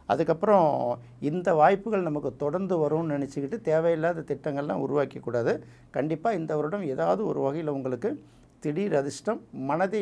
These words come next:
நிறைவுபடுத்துற அளவுக்கு வருங்கிறத மட்டும் மனசுல வச்சுக்கிட்டா போதும்.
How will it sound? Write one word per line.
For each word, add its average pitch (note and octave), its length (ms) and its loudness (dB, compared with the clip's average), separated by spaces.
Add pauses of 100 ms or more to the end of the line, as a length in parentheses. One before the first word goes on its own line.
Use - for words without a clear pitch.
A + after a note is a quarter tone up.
(120)
நிறைவுபடுத்துற E3 680 -2
அளவுக்கு D#3 340 -4
வருங்கிறத C3 500 -2
மட்டும் B2 260 -4 (220)
மனசுல C#3+ 340 -4
வச்சுக்கிட்டா A#2+ 460 -6
போதும். B2 260 -4